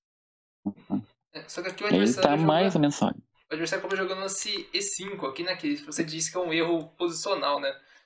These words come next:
Speaker 2: É, um erro posicional grave, porque é justamente o que eu queria, que o centro estivesse seguro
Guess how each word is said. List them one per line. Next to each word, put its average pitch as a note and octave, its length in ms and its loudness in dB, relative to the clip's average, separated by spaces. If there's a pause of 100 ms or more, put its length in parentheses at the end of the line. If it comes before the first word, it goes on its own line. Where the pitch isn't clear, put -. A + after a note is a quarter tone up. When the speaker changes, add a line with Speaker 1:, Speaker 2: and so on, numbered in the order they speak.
(240)
Speaker 2:
É, A2 180 6
um G2+ 100 6
erro G2+ 180 0
posicional A#2+ 500 4
grave, A2+ 340 4
porque G#2+ 240 4
é G#2 60 6
justamente A#2+ 680 4
o - 20 4
que - 120 2
eu B2 60 2
queria, A#2+ 440 4
que - 180 0
o G2+ 100 6
centro G#2 280 4
estivesse G2+ 480 2
seguro A2+ 460 2